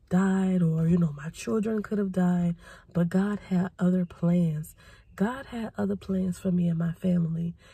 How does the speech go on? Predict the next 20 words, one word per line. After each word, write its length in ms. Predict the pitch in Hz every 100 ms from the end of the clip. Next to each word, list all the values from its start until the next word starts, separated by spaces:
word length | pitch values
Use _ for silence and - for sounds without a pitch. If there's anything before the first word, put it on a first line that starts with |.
| - -
and 320 | - 165 170 170
thank 200 | 190 202
God 320 | 196 190 202
that 160 | 185 175
we 200 | 175 196
are 140 | 185 -
all 240 | 180 180 156
okay. 500 | 170 - 196 208 220 - - - - - - - - - -
Thank 260 | 202 190
God 320 | 196 196 202 196
that 140 | 190 185 175
we 160 | 185
are 180 | 190 170
good. 580 | 160 160 180 190 202 202 -
Thank 220 | 180 180
God 300 | 180 180 180
that 180 | 175 175
we 220 | 175 180
are 160 | 170
fine. 640 | 165 - 180 185 190 196